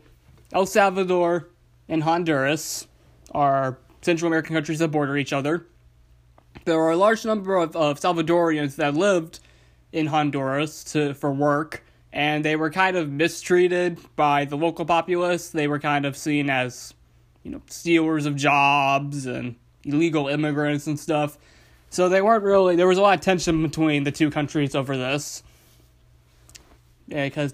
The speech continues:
uh, Honduras wanted, um, El Salvador to shut down its border, and they refused. And then, uh, the World Cup hit, fifa.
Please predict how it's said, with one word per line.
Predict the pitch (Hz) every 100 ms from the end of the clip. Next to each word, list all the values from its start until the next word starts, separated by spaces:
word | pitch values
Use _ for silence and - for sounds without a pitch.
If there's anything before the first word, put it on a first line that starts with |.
| 147
uh, | 139
Honduras | 135 143 143 139 131
wanted, | 143 135 135 135
um, | 135 127
El | 131 131
Salvador | 151 135 135 131
to | 127 120 - -
shut | - 139
down | 147 139
its | 123
border, | - 160 139 135 151 147
and | 131 131
they | 131
refused. | 123 170 139 147 147 - _ _ _ _ _ _ _
And | 156 160 151
then, | 156 147 143 147 151 147 _ _ _ _ - _ _ _ - -
uh, | 135 123 127 - -
the | 156
World | 165 165 147
Cup | 247 262
hit, | - 151 202 - - _ -
fifa. | 202 - 135 151